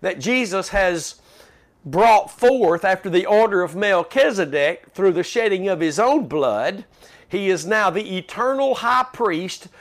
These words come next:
without end. There will never need to be another changing of the guard, so to speak, a changing of the priest, a changing of the priesthood. The sacrifice of Christ was so perfect,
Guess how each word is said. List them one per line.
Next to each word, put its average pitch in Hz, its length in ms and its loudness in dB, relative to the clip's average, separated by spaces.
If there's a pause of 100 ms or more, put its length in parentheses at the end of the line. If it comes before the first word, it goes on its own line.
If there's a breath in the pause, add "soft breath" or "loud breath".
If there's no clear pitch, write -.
(140)
without 202 580 2
end. 156 480 -4
There 180 220 0
will 175 180 0
never 208 500 -2
need 202 400 -6
to 165 80 -4
be 196 220 -2
another 190 540 -4
changing 208 720 -6
of 175 240 -6
the 208 60 -6
guard, 170 520 4
so 147 180 -4
to 139 80 -10
speak, 170 280 -8
a 165 80 -8
changing 208 640 -8 (240 loud breath)
of 170 300 0
the 185 80 -2
priest, 196 500 0
a 147 80 -10
changing 151 640 -6
of 190 160 -6
the - 80 -8
priesthood. - 840 -6 (360 loud breath)
The 175 100 -4
sacrifice 208 1000 0
of 214 200 -8
Christ 156 640 -2
was 175 160 -6
so 226 260 -4
perfect, 180 760 -4